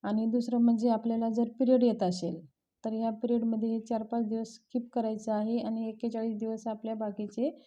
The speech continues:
अ, कंप्लीट करायचे आहेत. आता ब्रह्मचर्याचे पालन म्हणजे आपण संतान प्राप्तीसाठी ही सेवा करतो तर ब्रह्मचर्याचे पालन करण्याची काही गरज नाही.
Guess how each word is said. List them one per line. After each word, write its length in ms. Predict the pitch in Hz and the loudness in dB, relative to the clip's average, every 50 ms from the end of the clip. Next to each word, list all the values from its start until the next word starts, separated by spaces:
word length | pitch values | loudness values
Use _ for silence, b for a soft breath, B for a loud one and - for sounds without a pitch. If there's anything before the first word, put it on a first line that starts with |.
| B B B B B B B B | B B B B B B B B
अ, 320 | - 214 214 214 208 208 214 208 - | -4 -2 0 0 2 0 0 2 4
कंप्लीट 400 | 254 240 208 - 226 208 202 208 | 4 4 4 4 2 0 0 0
करायचे 420 | - 240 240 262 233 - - 202 | 0 2 4 4 4 2 2 2
आहेत. 280 | 185 185 180 185 175 165 - - - b b b b b b b | 2 2 2 2 0 -2 -4 -8 -18 b b b b b b b
आता 280 | 220 214 214 - 226 | -2 -2 2 2 2
ब्रह्मचर्याचे 760 | 226 220 233 233 233 240 240 240 247 233 233 233 220 - 240 | 2 2 4 4 4 4 4 4 2 2 2 2 0 0 0
पालन 320 | 226 233 220 214 220 220 220 | 0 0 0 0 0 0 -2
म्हणजे 300 | 220 220 220 208 220 208 | -2 -2 -2 -2 -2 0
आपण 380 | 180 180 190 - 233 226 226 | 0 -2 -2 -2 -2 -2 -2
संतान 560 | 220 - 240 220 226 226 220 - 254 262 262 | -2 -2 0 0 2 2 2 2 2 2 2
प्राप्तीसाठी 760 | 262 - 254 247 233 220 - - 233 226 - 233 226 214 226 226 | 2 2 0 0 0 -2 -4 -4 -6 -4 -4 -4 -4 -2 -2 -2
ही 160 | 214 226 220 | -2 -2 -2
सेवा 280 | 220 - 226 220 214 | -4 -4 -4 -4 -4
करतो 500 | 214 214 - 214 214 208 - - 233 240 | -4 -4 -4 -6 -6 -6 -4 -4 -4 -4
तर 260 | 240 240 - 226 226 220 | -2 -4 -4 -4 -4 -2
ब्रह्मचर्याचे 800 | 208 214 208 214 214 214 220 214 226 214 208 202 196 196 226 | -2 -2 0 0 0 -2 -2 -2 -2 0 0 0 -2 -2 -4
पालन 420 | 226 - 214 208 202 202 214 240 240 | -4 -2 -2 0 0 2 2 0 0
करण्याची 520 | 233 220 214 208 202 202 202 196 - 214 | 0 -2 -2 0 -2 -2 -4 -4 -6 -6
काही 240 | - - 202 233 254 | -4 -2 0 0 2
गरज 320 | 240 240 220 208 196 185 | 2 4 4 2 2 0
नाही. 420 | 185 185 180 180 175 180 185 - | 2 2 2 2 2 2 -2 -4